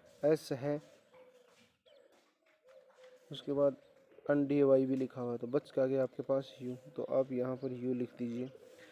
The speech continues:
प्रश्न नंबर पन्द्रह की तरफ बात करते हैं। प्रश्न नंबर पन्द्रह में क्या है, बटर है। प्रश्न नंबर पन्द्रह में बटर है। बटर का मीनिंग होगा बी यू डबल टी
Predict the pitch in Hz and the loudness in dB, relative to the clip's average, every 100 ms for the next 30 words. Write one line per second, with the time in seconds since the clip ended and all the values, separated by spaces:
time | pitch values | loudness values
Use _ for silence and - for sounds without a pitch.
0 | - - _ - - 165 160 147 139 151 | -20 -20 _ -14 -6 -4 -2 -2 0 0
1 | 160 147 143 - - _ 135 131 - 131 | -2 -2 -4 -4 -20 _ 0 0 -2 -8
2 | - 131 131 143 139 135 135 131 139 135 | -6 -6 -6 -4 -4 -4 -4 0 -2 -2
3 | - 131 139 147 - - - - - - | -2 -2 -4 -12 -20 -20 -20 -20 -20 -20
4 | _ _ - 123 127 - 127 110 117 - | _ _ -2 0 0 0 -6 -6 -18 -14
5 | 135 139 139 139 139 131 127 131 135 165 | -12 -8 -8 -8 -8 -8 -4 -4 -2 -4
6 | - - 113 113 - 117 113 120 143 135 | -6 -10 -6 -6 -4 -4 -4 -6 -2 0
7 | 131 135 131 131 139 147 120 120 120 131 | 0 -2 -2 -2 -4 -8 -6 -4 -2 -4
8 | 156 _ _ _ _ - _ - 113 113 | -6 _ _ _ _ -20 _ -10 -2 0
9 | 123 123 117 127 | 0 -2 -6 -6